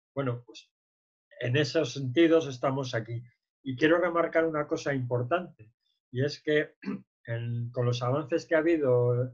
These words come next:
del software, eh, prácticamente está al alcance de todos. Ahora, no nos hace falta tener un programador <clears throat> para hacer, para hacer según qué cosas en un real, con los blueprints. Eh,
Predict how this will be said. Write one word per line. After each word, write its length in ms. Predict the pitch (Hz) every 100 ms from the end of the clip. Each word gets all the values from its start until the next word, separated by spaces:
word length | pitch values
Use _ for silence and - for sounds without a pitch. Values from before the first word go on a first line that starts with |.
| -
del 220 | - 120
software, 540 | - 170 143 135 151 - _ _ _ _ _ _ _
eh, 540 | 120 120 123 123 123 123
prácticamente 760 | 143 - 160 151 156 156 170
está 220 | 151 156
al 120 | 156 139
alcance 420 | 127 139 123 127
de 120 | 117
todos. 520 | 120 165 113 - - _ _ _ _
Ahora, 400 | 120 165 139 110 113
no 140 | 135
nos 200 | 156 147
hace 200 | 143 143
falta 500 | 127 165 165 127 117
tener 320 | 113 117 127
un 140 | 139 127
programador 880 | 139 143 135 135 147 143 131 123 -
<clears throat> 720 | - - _ _ _ _ _
para 180 | - 120
hacer, 300 | 120 156 151
para 180 | - 117
hacer 360 | 113 131 131 120
según 320 | 135 120 143
qué 160 | 139 127
cosas 320 | 156 160 131
en 140 | 131
un 100 | 131
real, 380 | 147 175 156 170 _ _ _
con 140 | - 123
los 160 | 117
blueprints. 580 | 123 131 147 175 165 - _ _ _ - _ _ -
Eh, 580 | 120 120 120 117 123